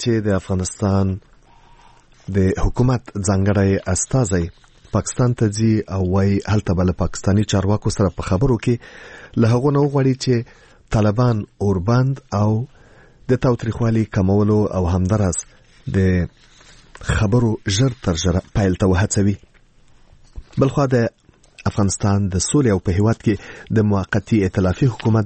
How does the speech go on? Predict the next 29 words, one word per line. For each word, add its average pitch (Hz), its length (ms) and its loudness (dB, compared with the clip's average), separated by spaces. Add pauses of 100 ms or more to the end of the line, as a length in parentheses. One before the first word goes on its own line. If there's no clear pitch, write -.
(120)
د 104 180 2
جوړېدو 98 440 2 (160)
په - 60 -4 (100)
اړه 117 140 2 (400)
د 101 100 2
افغانستان 98 520 0
لپاره 98 260 0
د 90 220 0
روسیې 95 300 0 (120)
د - 20 2 (180)
ځانګړي 92 380 2
استازي 98 540 0
زمیر 110 320 2 (140)
کابلوف 98 580 0 (160)
وروستیو 92 560 0
څرګندونو 98 640 0 (400)
د - 140 -4
کابل 117 320 2
غبرګون 90 500 -2
پارولی 110 420 2
دی. 107 80 -2 (400)
د 110 120 0
افغانستان 98 460 0
د 90 120 0
بهرنیو 95 440 2
چارو 107 220 2
وزارت 113 360 -2 (180)
دا 92 120 -2
خبرې 107 320 0